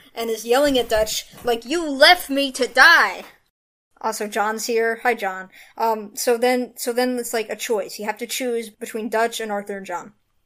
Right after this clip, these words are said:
And, like, when people start choosing sides, um, Arthur turns to Bill and Javier, and he's like, "Bill, Javier, think for yourselves." But then they still stand with Dutch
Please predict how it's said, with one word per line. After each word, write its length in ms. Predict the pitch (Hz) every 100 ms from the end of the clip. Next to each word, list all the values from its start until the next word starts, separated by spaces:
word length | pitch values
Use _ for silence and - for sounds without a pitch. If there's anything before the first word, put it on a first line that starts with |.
| _
And, 340 | 220 220 220 226
like, 300 | 226 220 214
when 200 | 233 226
people 420 | 220 262 262 233
start 300 | 226 - 226
choosing 480 | 220 247 233 214 208
sides, 640 | 208 240 262 220 190 190 - _ _ _ -
um, 340 | 208 202 190 -
Arthur 300 | 247 269 285
turns 460 | - 277 285 285 -
to 340 | - 226 208
Bill 240 | 208 202
and 80 | 196
Javier, 500 | 185 185 185 185 180 -
and 120 | 202
he's 360 | 202 254 247 -
like, 240 | 226 214
"Bill, 300 | 247 262 247
Javier, 520 | 226 240 233 233 233
think 300 | 233 254 269
for 180 | - 285
yourselves." 1160 | 269 269 247 - 240 240 220 196 180 - - - _ _ _
But 200 | - 226
then 160 | 254 262
they 100 | 240
still 340 | - 269 277
stand 360 | 247 247 240 240
with 140 | 226
Dutch 440 | 226 202 - -